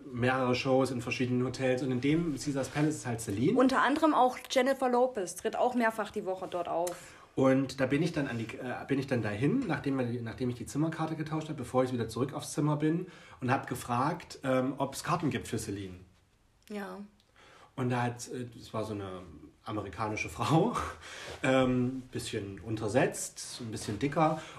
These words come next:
Speaker 1: und hatte eine Brille auf und hat so unten irgendwas gemacht mit Papieren und guckt mich so über den Brillenrand an.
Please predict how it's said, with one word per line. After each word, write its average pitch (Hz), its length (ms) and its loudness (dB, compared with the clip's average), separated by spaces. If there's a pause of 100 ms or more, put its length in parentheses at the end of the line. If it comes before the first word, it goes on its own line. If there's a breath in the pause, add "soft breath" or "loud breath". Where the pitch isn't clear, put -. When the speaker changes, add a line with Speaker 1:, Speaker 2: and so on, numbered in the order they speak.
Speaker 1:
und 131 180 2 (100)
hatte 127 240 0
eine 117 160 -4
Brille 170 400 4
auf 180 260 2
und 143 180 -4 (500)
hat 131 160 0
so 135 100 -2
unten 147 280 2
irgendwas 123 380 0
gemacht 131 380 0
mit 156 140 -2
Papieren 175 420 0
und 139 80 -4
guckt 170 260 -4
mich 151 160 0
so 151 240 2
über 165 220 0
den 139 220 -2
Brillenrand 117 600 -2
an. 87 280 -8